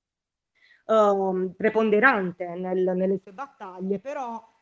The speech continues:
ha sempre cercato di non, di non fare il toro che vede rosso. Questo va detto, è un aspetto che di Rapino che forse non viene notato,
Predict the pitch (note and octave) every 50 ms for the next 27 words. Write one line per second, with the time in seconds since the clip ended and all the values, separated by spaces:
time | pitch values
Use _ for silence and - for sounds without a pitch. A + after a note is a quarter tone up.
0 | _ _ - G#3+ - - E4 E4+ D#4+ - C4 - - - C4 C4+ - _ - B3+
1 | A#3+ A#3 A3+ A3 A3+ A3+ G#3+ F#3+ F#3 C4 C4 A#3 A#3 A#3 A#3 A#3 A#3+ A#3+ A3+ A3+
2 | A#3 - - G#3 A3 A3 A#3 A#3 - - D4+ D4 A#3 A3 A3 G#3+ - - - B3
3 | A#3+ A3+ A3+ A3 A3 G#3+ - A3+ G3 G#3+ G3+ G3+ G#3 G#3 A3 G3 F3+ - _ _
4 | _ - F3+ F3 F3+ - _ - A#3+ G3+ - _ _ _ G#3 F#3+ G3 G3 F#3+ F#3
5 | G#3+ G3+ D#3 - - F#3+ F#3 G3+ G#3 G#3+ A3 G#3+ - _ A#3+ G#3 - G3+ - G#3
6 | F#3+ G#3 G3+ A3 A3+ - A#3+ A3+ G#3+ G3 F#3+ - G#3+ G#3 - G#3+ G#3 - - G3
7 | G3 G3 G3+ G3 G#3+ A3 G#3 G3 G3 G3 F#3+ - A3 F#3 D#3+ E3+ - - F3 E3+
8 | D#3+